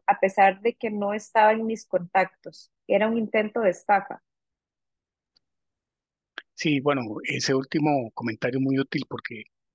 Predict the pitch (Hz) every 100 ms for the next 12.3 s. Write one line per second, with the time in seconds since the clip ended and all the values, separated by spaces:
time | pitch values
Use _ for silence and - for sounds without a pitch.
0 | _ _ _ - 127 127 139 131 123 -
1 | 147 139 127 113 - 170 - 135 113 _
2 | _ 127 120 131 143 143 131 - 165 131
3 | - 117 110 - _ 135 127 - 127 131
4 | 135 - 131 135 - 131 113 139 180 170
5 | - _ _ _ _ _ _ _ _ _
6 | _ _ _ _ _ _ - 139 131 127
7 | 151 127 143 131 139 175 165 120 - _
8 | _ _ - 139 120 120 123 131 127 123
9 | 117 131 139 - 120 131 - 143 139 -
10 | 123 123 127 143 143 147 - 131 135 135
11 | 127 127 151 - 120 - 123 123 - 123
12 | 123 160